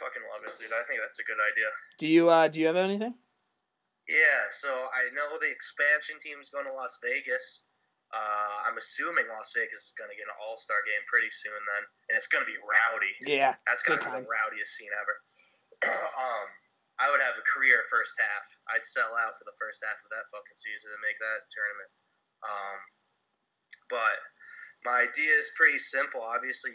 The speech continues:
Speaker 1: U F C's big right now. Boxing, not so much, but people love fighting. So here's my idea. You have the four teams from the four divisions.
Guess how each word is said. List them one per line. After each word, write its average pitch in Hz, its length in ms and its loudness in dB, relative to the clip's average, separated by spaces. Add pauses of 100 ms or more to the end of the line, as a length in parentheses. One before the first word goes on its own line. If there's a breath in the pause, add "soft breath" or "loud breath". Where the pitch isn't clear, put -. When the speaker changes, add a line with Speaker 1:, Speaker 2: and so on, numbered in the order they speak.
Speaker 1:
U 139 160 -2
F 131 80 0
C's 139 400 -10
big 131 240 2
right 135 240 6
now. 135 320 0 (640)
Boxing, 127 400 -4
not 123 240 0
so 131 240 -6
much, 127 240 -4
but - 160 -16
people 131 240 -14
love 127 240 -8 (160)
fighting. 127 480 -6
So 117 80 -10
here's 156 240 4
my 147 240 4
idea. 113 240 0
You 110 80 -2
have - 160 -4
the - 160 -10
four 151 240 2
teams 143 400 -12
from - 160 -14
the - 80 -12
four 131 240 -4
divisions. 127 480 -4